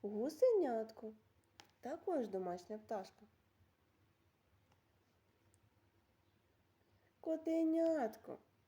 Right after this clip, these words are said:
це домашня тваринка.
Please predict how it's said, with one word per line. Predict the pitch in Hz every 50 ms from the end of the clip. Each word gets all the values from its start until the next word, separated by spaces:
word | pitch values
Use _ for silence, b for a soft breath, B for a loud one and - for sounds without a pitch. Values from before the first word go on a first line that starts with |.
| _ _ _ _ _ _ _ _ _ _
це | - 269 277
домашня | 247 311 320 302 339 370 - - - 269 240 240
тваринка. | 240 247 285 339 392 392 330 269 247 233 226 220 214 - 180 180 208